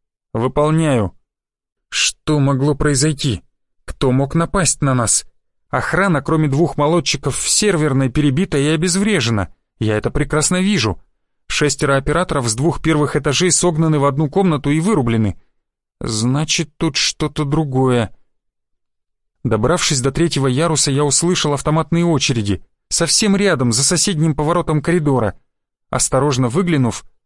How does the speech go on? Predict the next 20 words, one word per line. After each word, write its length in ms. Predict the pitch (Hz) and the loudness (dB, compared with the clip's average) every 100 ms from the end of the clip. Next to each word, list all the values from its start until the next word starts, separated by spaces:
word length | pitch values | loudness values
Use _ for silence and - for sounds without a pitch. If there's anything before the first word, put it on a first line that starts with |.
| _ - | _ -4
я 200 | 120 139 | 0 0
заметил 460 | 131 170 190 160 | 2 0 0 0
стоящего 600 | - 147 156 165 - 151 | 0 0 0 0 0 0
в 100 | 127 | 0
неподвижности 760 | 143 143 127 170 151 156 - 156 | 0 0 0 0 0 0 0 0
новичка. 560 | 165 165 - - - - _ _ _ _ - | 0 0 -2 -2 -2 -6 _ _ _ _ -4
Рядом 380 | 127 147 135 139 | 2 2 2 2
с 160 | - | 2
ним 200 | 156 185 | 2 2
лежал 340 | 151 127 156 151 | 2 0 0 0
труп 280 | 151 165 | -2 -2
второго. 640 | - - 165 170 139 117 - _ _ _ _ _ _ _ | -4 -6 -2 0 2 0 -4 _ _ _ _ _ _ _
«Что 580 | - - - _ 147 147 | -4 -4 -4 _ -4 -2
за 220 | 127 156 | 0 0
нахрен?» 580 | 165 165 135 - 147 127 | 0 0 -2 0 0 0
прошипел 540 | 147 - 147 151 170 | 0 -2 -2 0 0
за 140 | 131 143 | 0 0
моей 300 | 143 151 143 | 0 0 -2
спиной 400 | - 143 156 151 | -2 -2 -2 -2
Ким. 360 | - 143 101 | -2 0 -2